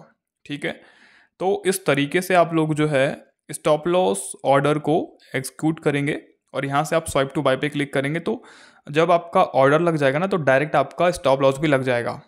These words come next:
ठीक है। ये पहला तरीका होता है स्टॉप लॉस लगाने का। स्टॉक की बात करें,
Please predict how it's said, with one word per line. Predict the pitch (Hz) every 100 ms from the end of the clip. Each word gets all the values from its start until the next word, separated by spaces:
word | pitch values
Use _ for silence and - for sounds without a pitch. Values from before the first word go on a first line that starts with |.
| _ _ _ -
ठीक | 151
है। | 190 262 -
ये | 143
पहला | 147 135 135
तरीका | 156 160 165 165
होता | 160 160
है |
स्टॉप | 156 143 143
लॉस | 156 143
लगाने | 131 135 139
का। | 139 - - _ _ _ -
स्टॉक | - 165 170 - _ _ -
की | 165
बात | 165 160
करें, | - 156 160